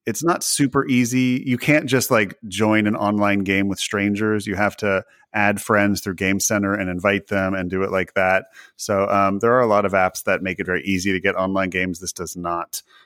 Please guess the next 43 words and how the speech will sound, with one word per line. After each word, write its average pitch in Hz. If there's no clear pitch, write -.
Um, 92
the 110
app 139
works 120
fine. 92
Just -
for 147
the 127
consumers 117
out 113
there, 117
this 120
is 175
a 123
sold-out 98
board 92
game. 104
Um, 90
the 85
print 101
is 92
sold 90
out 87
at 87
the 87
moment. 139
Um, 101
it's 107
not 113
hard 95
to 87
find 90
used 87
copies 87
if 85
you're 85
dying 82
to 87
as 82
well. 82
Um, 87
but 113
yeah, 101